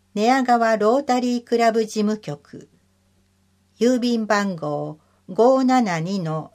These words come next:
零八三六、木田町十七番四号、ニューコマンダーホテル内。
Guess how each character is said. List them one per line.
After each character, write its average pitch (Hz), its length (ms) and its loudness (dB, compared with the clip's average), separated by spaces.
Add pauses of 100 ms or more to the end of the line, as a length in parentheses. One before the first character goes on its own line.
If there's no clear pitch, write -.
零 254 300 0
八 254 360 -4
三 190 440 -6
六、 - 440 -10 (960)
木 214 140 -4
田 226 160 4
町 160 560 -4
十 233 280 0
七 240 300 4
番 151 320 -2
四 202 320 -2
号、 143 380 -12 (680)
ニ 214 120 0
ュ 262 140 0
ー 254 60 -14
コ 233 140 -2
マ 247 160 4
ン 247 140 2
ダ 233 240 2
ー - 20 -4
ホ 226 160 -2
テ 226 160 0
ル 226 160 0
内。 131 400 -6